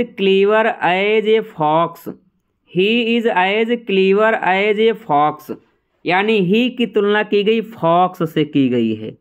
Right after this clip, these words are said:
फ्रेंड, इसकी सुपरलेटिव डिग्री नहीं बनेगी। जब कम-, मैंने क्या कहा, जब कंपैरिजन दो के मध्य हो तो पॉजिटिव से कंपैरेटिव, कंपैरेटिव से पॉजिटिव, दो ही डिग्री बनेगी।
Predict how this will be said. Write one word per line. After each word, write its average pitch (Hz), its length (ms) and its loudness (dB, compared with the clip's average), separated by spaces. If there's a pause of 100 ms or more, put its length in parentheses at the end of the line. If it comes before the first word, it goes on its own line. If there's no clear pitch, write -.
(1120)
फ्रेंड, 190 300 -2
इसकी 208 240 -2
सुपरलेटिव 180 640 0
डिग्री 185 280 2
नहीं 185 280 2
बनेगी। 190 520 0 (1600)
जब 160 280 -4
कम-, 175 260 -2 (100)
मैंने 165 260 0
क्या 185 220 -2
कहा, 190 140 0
जब 185 220 -4
कंपैरिजन 175 680 0
दो 190 240 2
के 196 200 -2
मध्य 190 320 0
हो 196 460 -2 (640)
तो 147 80 -6
पॉजिटिव 170 520 -2
से 190 160 -2
कंपैरेटिव, 180 720 -2 (100)
कंपैरेटिव 165 560 -2
से 220 200 0 (580)
पॉजिटिव, 135 520 -4
दो 165 260 0
ही 196 180 0
डिग्री 165 340 0
बनेगी। 123 440 -2